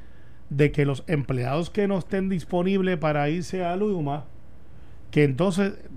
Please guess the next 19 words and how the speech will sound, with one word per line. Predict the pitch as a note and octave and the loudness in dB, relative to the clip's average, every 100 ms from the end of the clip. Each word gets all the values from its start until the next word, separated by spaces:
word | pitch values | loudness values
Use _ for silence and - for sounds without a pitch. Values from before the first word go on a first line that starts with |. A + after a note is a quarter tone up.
| - | -2
tiene | C3 D3 F#3 | 4 6 6
la | |
obligación | F#3+ G3 G3 F#3 G3 G3 | 4 4 2 0 0 0
el | F#3+ | 0
gobierno | G3 G#3 A#3 G#3 E3+ | 2 2 2 2 2
de | D3 | 0
acomodarlos | C3+ D3 C3 C3 F#3 A3 F3 D#3 - | 0 -2 0 2 4 4 2 0 -4
bajo | C3 B2 B2+ | -2 0 2
el | C3 B2+ | 2 2
empleador | B2+ B2+ B2 A#2 C3 F3+ | 0 -2 -2 0 2 4
único | A#3+ A3+ F3 E3 | 2 2 0 -2
en | D#3 C3 | -2 -2
diferentes | B2 - A2+ B2 E3+ E3 | -2 -4 -6 -4 -4 0
o-, | F3 F3 | 2 4
en, | D3+ D#3 | 4 4
en, | D3 C#3+ D#3 | 2 2 0
en | C#3 C3+ C3 | 0 0 0
acciones | B2+ - F#3+ G#3+ - - - - - - - - - - | 0 2 2 2 -2 -12 -12 -12 -12 -12 -12 -12 -12 2
parecidas, | F3 E3+ D3+ A3 E3+ D3 - | 4 4 4 2 2 0 -4